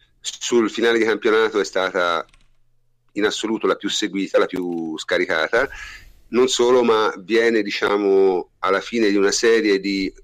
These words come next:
otto puntate consecutive in cui abbiamo superato cinquemila ascolti facendo record su record e quindi di questo vi ringraziamo, continuate a fare così,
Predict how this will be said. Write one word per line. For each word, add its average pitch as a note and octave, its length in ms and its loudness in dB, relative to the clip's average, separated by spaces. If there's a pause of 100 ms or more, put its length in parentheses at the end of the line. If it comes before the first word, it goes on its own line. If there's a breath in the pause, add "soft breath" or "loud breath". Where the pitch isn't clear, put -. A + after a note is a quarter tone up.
(560)
otto A2 300 0
puntate A2 420 0
consecutive G#2+ 560 0
in G2 60 0
cui - 120 -4
abbiamo G2 220 0
superato F#2+ 960 -2
cinquemila G2+ 440 -4
ascolti G2+ 400 -4
facendo F#2+ 320 -4
record G2 320 0
su B2 160 -2
record G2 360 2
e F#2 40 0
quindi F#2+ 400 -4
di F#2 80 -8
questo G#2 260 -2
vi F#2+ 80 0
ringraziamo, G#2+ 560 0 (140)
continuate F2 480 -4
a E2 40 0
fare F2+ 220 -2
così, F2+ 280 -4